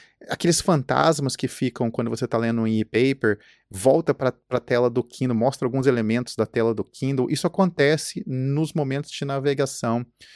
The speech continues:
do menu. De novo, pode ser que seja porque o meu Kindle é muito antigo. E também é raro, não é o tempo todo e basta clicar em uma outra coisa que aquilo, ah, some e volta, e volta pro, pra, pra navegação que você tá.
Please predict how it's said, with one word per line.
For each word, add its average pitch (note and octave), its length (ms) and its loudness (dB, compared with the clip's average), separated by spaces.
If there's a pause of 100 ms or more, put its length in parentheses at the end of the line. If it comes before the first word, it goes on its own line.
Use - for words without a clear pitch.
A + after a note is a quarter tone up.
(260)
do A2+ 240 2
menu. C3 440 2 (100)
De A2 160 -4
novo, C3+ 340 0
pode C3 320 0
ser G#2+ 180 0
que - 100 -12
seja A2+ 300 -4
porque - 380 -10
o G#2+ 60 -2
meu A#2 140 -4
Kindle G#2+ 380 -4
é A2+ 40 0
muito A2+ 480 -2
antigo. - 560 -6 (580)
E C#4 80 2
também B3+ 280 2
é - 20 4
raro, F#2 360 0
não C3+ 160 0
é F#3 40 4
o F#3 60 2
tempo F3+ 240 0
todo F3+ 260 4
e E3+ 40 2
basta D3 480 2
clicar B2 400 2
em - 20 2
uma A#2 140 4
outra B2+ 200 2
coisa A#2 380 2
que - 100 -6
aquilo, A2 520 2 (280)
ah, - 300 -4
some C3 600 2
e C3 80 0
volta, A2+ 500 4
e B2 80 0
volta G#2+ 340 2
pro, G#2+ 220 -2
pra, G#2 240 0
pra - 160 -4
navegação G#2 560 2
que G#2 140 -4
você G#2+ 200 -4
tá. - 240 0